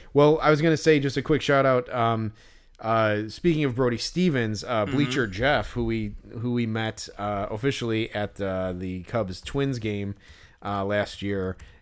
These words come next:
Speaker 1: got a, got a shout out on, uh, Cubs Twitter, uh, for catching a home run, a Patrick Wisdom homer, I think,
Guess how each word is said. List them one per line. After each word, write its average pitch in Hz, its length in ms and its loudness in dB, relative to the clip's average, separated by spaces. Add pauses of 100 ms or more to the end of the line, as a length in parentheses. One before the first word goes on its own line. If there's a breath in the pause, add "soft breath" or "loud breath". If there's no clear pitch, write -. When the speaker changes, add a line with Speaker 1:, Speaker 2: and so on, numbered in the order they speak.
Speaker 1:
got 135 200 6
a, 104 460 0
got 117 160 0
a 101 60 -2
shout 139 280 0
out 113 240 0
on, 101 360 -6
uh, 87 260 -6
Cubs 104 320 -6
Twitter, 117 520 0 (440 soft breath)
uh, 104 180 -2
for 101 200 -8
catching 117 360 -4
a 101 260 -2
home 113 320 -2
run, 107 200 0
a 107 160 -4
Patrick 110 380 -2
Wisdom 120 460 -2
homer, 147 360 0
I 151 60 -2
think, 165 340 -6